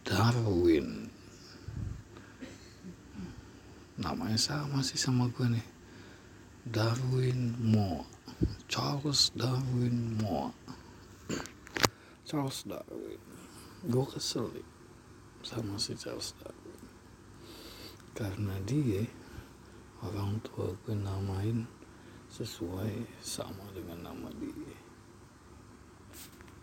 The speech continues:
Nggak tahu kenapa, mungkin karena dulu viral kembali kontroversi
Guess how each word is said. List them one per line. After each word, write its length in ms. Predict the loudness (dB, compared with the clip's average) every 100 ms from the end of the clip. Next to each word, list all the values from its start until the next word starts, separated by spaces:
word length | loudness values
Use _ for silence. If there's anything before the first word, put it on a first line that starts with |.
| -18 -18 -18 -16 -14 -14 -16 -16 -18 -18 -18 -18 -18 -20 -20 -20 -20 -20 -12
Nggak 160 | -4 -4
tahu 320 | -2 -6 0
kenapa, 400 | 2 2 -2 -2
mungkin 400 | 0 2 0 0
karena 320 | 0 2 4 4
dulu 320 | 4 4 2 -2 -12 -20 -20 -20 -20 -20 -20 -20 -20 -20 -20 -20 -20 -20 -20 -18 -18 -18 -20 -20 -18 -6 6
viral 400 | 6 8 4 2
kembali 720 | 0 2 4 2 2 -2 -4 -8 -12 -10 -10 -8 -8 -10 -10 -16 -16 -16 -16 -14
kontroversi 1120 | -6 -4 -4 -2 -4 -2 -2 -2 -2 0 0